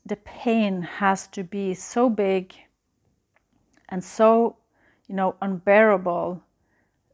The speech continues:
that where you are today, not feeling good in your own body, not feeling confident,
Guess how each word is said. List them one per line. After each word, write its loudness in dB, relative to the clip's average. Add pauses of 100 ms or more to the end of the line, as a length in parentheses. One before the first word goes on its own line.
(120)
that 0 (320)
where 0
you 4
are 2
today, 0 (200)
not -6
feeling -2
good -4
in -4
your -4
own -4
body, 0 (360)
not -6
feeling 0
confident, -4